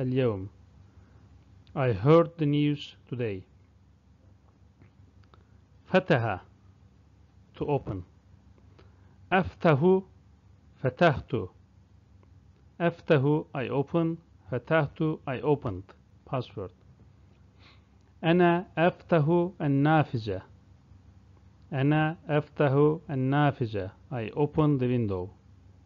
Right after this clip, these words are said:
أنا فتحت الباب أمس. I opened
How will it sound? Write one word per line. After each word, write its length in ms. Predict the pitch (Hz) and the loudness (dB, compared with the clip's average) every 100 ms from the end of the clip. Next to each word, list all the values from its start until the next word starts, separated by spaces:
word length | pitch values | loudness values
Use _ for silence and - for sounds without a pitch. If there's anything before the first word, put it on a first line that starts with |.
| - - - - - - - - | -20 -20 -20 -20 -20 -20 -14 0
أنا 300 | 160 170 170 | 4 6 4
فتحت 920 | - 143 - 180 170 151 - 170 185 - - | 2 -4 0 2 2 -2 -2 0 -2 -8 -10
الباب 680 | 143 127 120 139 156 160 151 | -6 -4 -2 0 2 2 0
أمس. 580 | - 143 110 - - - - _ - - _ - - - - - - - | -2 -4 -4 -8 -14 -18 -20 _ -20 -20 _ -20 -20 -20 -20 -20 -20 -8
I 140 | 151 117 156 | -4 -4 0
opened 560 | 156 156 160 160 156 | 0 4 2 2 -2